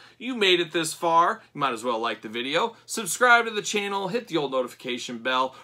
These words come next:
Pro Wrestling Tees is where you can find me if you're looking to pick up a t-shirt and support the channel. Sir Paul six four on Twitter, Instagram, the underscore Kyle underscore Peterson. So there it is. So there it is. Scary Christmas to all, and I guess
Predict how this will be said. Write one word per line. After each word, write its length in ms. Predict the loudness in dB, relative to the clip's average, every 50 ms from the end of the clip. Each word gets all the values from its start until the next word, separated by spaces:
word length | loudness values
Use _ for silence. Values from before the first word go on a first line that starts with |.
| -10 _
Pro 220 | 4 6 6 6
Wrestling 340 | 4 2 0 0 -2 -4 -4
Tees 320 | -6 -6 -6 -6 -6 -6
is 80 | -4 -2
where 100 | -2 -2
you 100 | -2 -2
can 100 | -4 -8
find 320 | -2 0 0 0 0 -2
me 80 | -6 -8
if 100 | -8 -8
you're 100 | -6 -6
looking 200 | -6 -6 -6 -8
to 40 | -8
pick 140 | -8 -8 -8
up 120 | -10 -10
a 40 | -12
t-shirt 460 | -12 -12 -12 -10 -8 -8 -8 -10 -10
and 80 | -12 -14
support 380 | -14 -10 -8 -6 -6 -6 -8
the 60 | -10
channel. 460 | -10 -8 -8 -8 -6 -6 -8 -8 -10 -12 -20 -20 -16
Sir 160 | -4 -2 -2
Paul 200 | -2 0 -4 -6
six 200 | -4 -6 -10 -12
four 220 | -10 -6 -2 -2 -2
on 100 | -2 -2
Twitter, 460 | -2 -2 -2 0 2 0 0 -2 -4
Instagram, 460 | -8 -8 -8 -8 -6 -4 -4 -4 -4 -8
the 160 | -10 -8 -8
underscore 320 | -8 -8 -8 -8 -8 -10
Kyle 300 | -6 -4 -4 -2 -2 -4
underscore 340 | -4 -6 -8 -10 -8 -8 -10
Peterson. 600 | -10 -10 -12 -12 -12 -12 -12 -14 -14 -16 -18 -18
So 200 | -14 -12 -10 -6
there 220 | -2 0 0 2 2
it 60 | 2
is. 380 | 2 2 2 0 0 -2 -4 -8 -12 -18 -20 -20 -20 -12
So 340 | -8 -6 -4 0 0 0 0
there 260 | 0 2 4 6 6
it 60 | 4 4
is. 180 | 2 0 0
Scary 440 | -2 0 0 2 4 4 4 2 -2
Christmas 680 | -6 0 0 2 2 2 -2 -4 -4 -4 -4 -4 -2
to 240 | -2 -4 -2 2 4
all, 520 | 6 8 8 8 8 4 2 0 -2 -4 -12 -20 -16 -12
and 160 | -8 -6 -6
I 80 | -2 -2
guess 440 | -2 -2 -4 -6 -8 -10 -12 -16